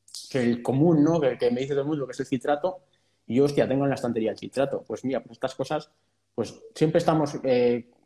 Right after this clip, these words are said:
por eso digo, el, la gente que le, que le interese todo esto, pues el curso de Phil es impresionante porque todas estas cosas las vas teniendo. Y, y eso un poco, en los suplementos más, que te diría,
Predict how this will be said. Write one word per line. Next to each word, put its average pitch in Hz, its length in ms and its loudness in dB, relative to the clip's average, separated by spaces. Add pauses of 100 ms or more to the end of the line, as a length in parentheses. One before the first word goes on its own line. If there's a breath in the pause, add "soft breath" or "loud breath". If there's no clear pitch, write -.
(120)
por 131 140 2
eso 147 160 2
digo, 160 160 4
el, 139 320 0
la 120 120 -2
gente 147 300 -6
que 143 120 -4
le, 139 380 -4
que 131 260 -4
le 123 200 -6
interese 127 420 -6
todo 127 200 -2
esto, 147 240 -2
pues 120 220 -4
el 110 120 -8
curso 135 300 -4
de 127 100 2
Phil 127 360 -6
es - 120 -14
impresionante 123 600 -2
porque 113 240 -2
todas 107 180 -4
estas - 220 -8
cosas 120 260 -4
las 113 120 2
vas 117 160 0
teniendo. 110 400 -10 (840)
Y, 117 640 2
y 127 180 2
eso 139 200 4
un 120 120 2
poco, 127 280 2
en 117 420 -2
los 117 180 -2
suplementos 120 600 0
más, 135 460 -2
que 123 80 -2
te 120 180 4
diría, 120 460 2